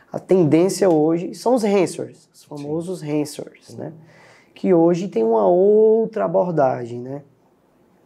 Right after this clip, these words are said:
Speaker 1: é, que eles, claro, eles perfilam as empresas, muitas vezes,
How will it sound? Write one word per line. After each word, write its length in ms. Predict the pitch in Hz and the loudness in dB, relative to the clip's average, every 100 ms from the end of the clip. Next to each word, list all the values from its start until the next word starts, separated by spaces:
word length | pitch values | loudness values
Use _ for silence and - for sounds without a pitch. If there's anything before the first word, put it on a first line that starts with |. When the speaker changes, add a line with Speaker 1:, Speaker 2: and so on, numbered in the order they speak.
| _ _ _ _ - | _ _ _ _ -6
Speaker 1:
é, 420 | 131 127 127 123 | -2 0 0 -2
que 160 | - | -2
eles, 600 | 143 143 139 - - - _ _ | 2 2 0 -6 -14 -20 _ _
claro, 520 | - 143 131 123 117 - _ _ _ _ _ - | -2 0 0 -2 -10 -16 _ _ _ _ _ -4
eles 680 | - 135 131 127 120 - - - | 0 4 4 2 0 -6 -12 -2
perfilam 840 | 160 156 160 180 208 277 285 165 131 | 0 0 -2 2 4 4 4 2 0
as 220 | 123 113 | -2 -6
empresas, 1040 | 120 120 117 117 123 170 202 208 - - - | -8 -8 -6 -2 0 0 -2 -8 -12 -16 -8
muitas 420 | 135 120 135 120 | -6 -4 -4 -2
vezes, 800 | 120 127 135 170 254 - - | 0 4 4 2 -2 -8 -12